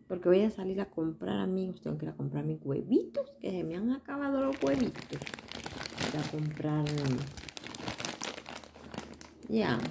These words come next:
me acabaron los huevitos. Y tal vez unos frijolitos también.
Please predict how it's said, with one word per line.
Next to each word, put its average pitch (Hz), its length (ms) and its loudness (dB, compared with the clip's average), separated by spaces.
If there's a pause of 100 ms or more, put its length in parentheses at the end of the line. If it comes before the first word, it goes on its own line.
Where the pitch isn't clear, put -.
(120)
me 156 80 0
acabaron 156 460 -2
los 180 180 -2
huevitos. 226 540 -2 (1200)
Y - 40 -10
tal 165 180 -2
vez 165 160 0
unos 190 560 0 (220)
frijolitos 170 840 2
también. 180 460 -6